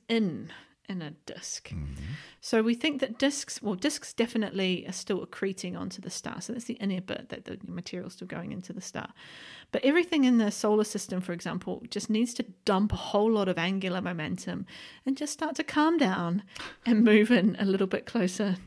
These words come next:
Speaker 1: to its host star.
Speaker 2: Do you mean as in the way we understand it at the moment, we, we can, we can sort of in our models, we can form, you know, uh, out of the, out of the disk,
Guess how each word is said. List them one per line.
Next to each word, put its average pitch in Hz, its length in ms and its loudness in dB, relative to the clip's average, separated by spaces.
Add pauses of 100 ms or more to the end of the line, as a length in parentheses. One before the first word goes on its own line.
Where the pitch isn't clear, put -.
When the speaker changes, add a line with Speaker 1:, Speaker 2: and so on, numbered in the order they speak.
Speaker 1:
to - 180 -6
its 190 180 -6
host 185 240 -4
star. - 420 -10
Speaker 2:
Do 151 80 6
you 147 40 6
mean 143 200 4
as 117 240 0
in 101 340 2 (140)
the 110 120 0
way 117 240 4
we 117 200 4
understand 95 720 -2
it - 400 -10 (240)
at 101 160 -2
the 101 40 0
moment, 92 720 -2 (440)
we, 101 340 -4
we 110 120 -2
can, 95 460 -2
we 101 120 -4
can 98 280 0 (920)
sort 110 200 0
of 98 60 0
in 110 80 2
our 98 100 4
models, 107 600 0
we 113 100 0
can 95 240 -4
form, 143 920 0 (420)
you - 80 -8
know, 82 320 -8
uh, 95 120 -8 (100)
out 117 260 -2
of 92 120 -4
the, 95 240 0
out 127 120 0
of 113 60 2
the 104 80 4
disk, 85 320 -6